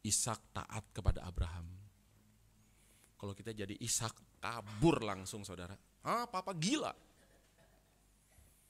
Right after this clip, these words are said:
Kita jadi Ishak, "Wah, papaku sudah gila, masa aku korbannya?" Kabur langsung ngibrit, saudara. Atau pada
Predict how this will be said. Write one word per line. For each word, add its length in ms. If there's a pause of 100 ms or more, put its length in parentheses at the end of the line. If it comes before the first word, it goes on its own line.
(260)
Kita 160
jadi 160
Ishak, 320
"Wah, 240
papaku 400
sudah 160
gila, 400
masa 320
aku 240
korbannya?" 480
Kabur 480
langsung 320
ngibrit, 240
saudara. 320 (880)
Atau 160
pada 160